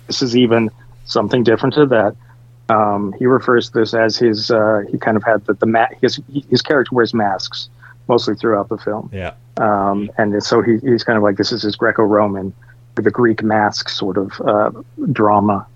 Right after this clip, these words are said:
Speaker 1: Um, one thing that I, that I think that makes this different than a lot of other, um, horror films is that it's not as fascinated with the grabber, um, as it is with the kids' world. Um, we get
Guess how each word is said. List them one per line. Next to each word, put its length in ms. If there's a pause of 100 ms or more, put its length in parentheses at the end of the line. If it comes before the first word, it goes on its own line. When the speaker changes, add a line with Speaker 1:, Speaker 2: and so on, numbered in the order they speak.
Speaker 1:
Um, 440 (840)
one 140
thing 160
that 120
I, 140
that 220
I 100
think 240
that 140
makes 240
this 180
different 400
than 80
a 60
lot 200
of 100
other, 540 (200)
um, 720 (140)
horror 340
films 520 (100)
is 320
that 180
it's 200
not 260
as 220
fascinated 800
with 280
the 300
grabber, 600 (760)
um, 340
as 140
it 100
is 140
with 80
the 80
kids' 300
world. 280 (520)
Um, 440
we 100
get 160